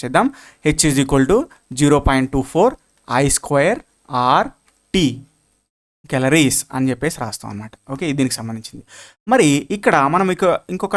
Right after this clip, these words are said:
కాన్సెప్ట్ని మనం చూద్దాము. ఇక్కడ I is equal to V by R అనేది ఏదైతే ఓమ్స్ నియమము, ఏదైతే ఓమ్స్ లా అనేది ఏదైతే మనం చదివినామో, అది ఇందులో సపే-, సబ్స్టిట్యూట్ చేసే ప్రయత్నం చేద్దాం.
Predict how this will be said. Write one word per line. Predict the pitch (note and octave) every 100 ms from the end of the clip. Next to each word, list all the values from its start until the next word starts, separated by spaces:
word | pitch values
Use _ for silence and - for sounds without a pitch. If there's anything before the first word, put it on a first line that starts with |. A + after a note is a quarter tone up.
| F3
కాన్సెప్ట్ని | D#3+ D#3 D#3 D#3+ F3+ C3+ C3+
మనం | C3 A#2 A2+ _ _ - C3+
చూద్దాము. | B2 C3+ A#3 - - _ F3+
ఇక్కడ | G3 C#3+ D3+ B3+ _ _ -
I | C#3
is | F#3+ C4 B3 A#3+
equal | A3 G#3 G#3
to | F3 - B2+
V | C3 F3+
by | F#3+ F3+
R | F3+ G3
అనేది | F#3+ F#3 D#3+ D3+
ఏదైతే | F3 F3+ F3+ F3 -
ఓమ్స్ | D3+ G3+ G3+ -
నియమము, | E3+ D#3 C3 A2
ఏదైతే | C3 C3+ C#3 B2+ -
ఓమ్స్ | D3+ E3 -
లా | C#3+ C#3+ -
అనేది | C3+ C3+
ఏదైతే | B2 B2+ C3
మనం | B2 A#2
చదివినామో, | A#2 A#2 C3 C#3 A#3 C4+ - - -
అది | B3
ఇందులో | F#3 F3+ A3 A3+
సపే-, | G#3 G3+ G3 F3+ F3 E3 D3+ D#3 C#3 C#3 -
సబ్స్టిట్యూట్ | C#3+ D3 F#3 E3+
చేసే | D3 D3+
ప్రయత్నం | C3+ A#2 A#2+ A#2 A#2+
చేద్దాం. | A#2+ A#3